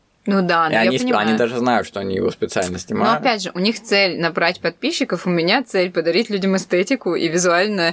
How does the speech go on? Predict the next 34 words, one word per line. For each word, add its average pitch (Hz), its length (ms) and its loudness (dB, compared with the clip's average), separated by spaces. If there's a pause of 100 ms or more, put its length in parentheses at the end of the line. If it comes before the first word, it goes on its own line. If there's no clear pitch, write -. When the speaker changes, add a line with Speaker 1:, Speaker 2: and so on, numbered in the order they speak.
Speaker 2:
Ага. - 180 -2
Speaker 1:
наслаждение. 170 760 0 (220)
Поэтому, 185 440 -2
Speaker 2:
Ну 185 120 2
да. 180 240 -2 (300)
Speaker 1:
ну, 196 160 2
то 190 120 0
есть 185 120 -2
я 208 140 2
ищу, 202 460 0
э, - 40 -4
этот 143 380 0
рецепт 143 420 -6
успеха, - 480 -2 (120)
Speaker 2:
Ага. 101 100 -2
Speaker 1:
чтобы 160 420 2 (200)
и 175 360 -2
то, 180 140 2
что 165 320 2
мне 190 240 0
нравится, 165 560 0
и 156 160 0
то, 196 180 0
что 233 140 -4
людям 190 300 -2
нравится, 165 340 0
и 165 60 0
мы 175 100 0
как-то 190 260 -4
соединились, 196 760 0
и 165 200 0
как-то 175 380 0
вот 165 220 -4
выстрелили. 156 800 -4